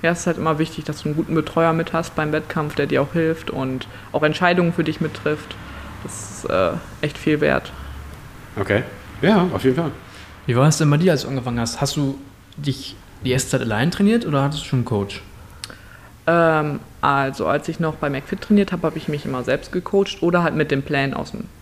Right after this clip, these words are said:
Speaker 1: Internet halt. Mm, als ich dann mich in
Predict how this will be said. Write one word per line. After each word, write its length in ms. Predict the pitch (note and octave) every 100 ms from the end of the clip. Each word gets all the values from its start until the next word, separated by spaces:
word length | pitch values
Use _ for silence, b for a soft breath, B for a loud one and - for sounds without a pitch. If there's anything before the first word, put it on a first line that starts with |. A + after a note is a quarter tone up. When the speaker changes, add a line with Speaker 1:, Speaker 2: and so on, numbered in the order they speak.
| -
Speaker 1:
Internet 480 | F3+ G3+ G3 G#3 -
halt. 280 | G3+ G3+ - B B B B B B
Mm, 380 | F#3 F3+ F3 F3 G#3 - -
als 220 | D3+ D#3+ E3+
ich 100 | -
dann 260 | E3 D#3+
mich 280 | D#3+ D#3+ -
in 300 | D#3+ D3+